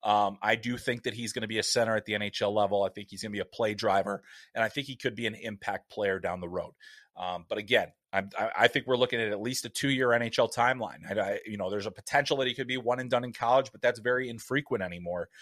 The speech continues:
We're seeing more guys stay for the two years, and I think that's probably the best path forward for him so that he goes straight into the N H L after his sophomore season. Um, I,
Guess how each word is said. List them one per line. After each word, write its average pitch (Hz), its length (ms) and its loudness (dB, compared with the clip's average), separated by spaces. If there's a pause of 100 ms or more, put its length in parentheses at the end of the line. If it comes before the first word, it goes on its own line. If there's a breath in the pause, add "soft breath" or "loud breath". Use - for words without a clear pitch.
(200 loud breath)
We're 110 80 -2
seeing 123 240 -2
more 127 180 10
guys 123 240 6
stay 139 200 0
for 139 140 -2
the 123 80 -2
two - 200 -4
years, 120 300 2
and 120 100 -2
I 113 60 0
think 123 220 -6
that's 127 180 4
probably 135 240 -2
the 120 80 -2
best 143 280 6
path 131 300 0
forward 165 340 6
for 110 120 0
him 101 260 0 (360 loud breath)
so - 120 2
that 131 80 8
he 131 60 0
goes 120 260 0
straight 139 260 2
into 131 160 -4
the 127 100 -2
N 120 100 0
H 117 180 -2
L 120 160 8
after 110 240 4
his 107 140 -6
sophomore 104 460 0
season. 104 440 -4 (420 soft breath)
Um, 101 460 2 (300)
I, 107 100 -2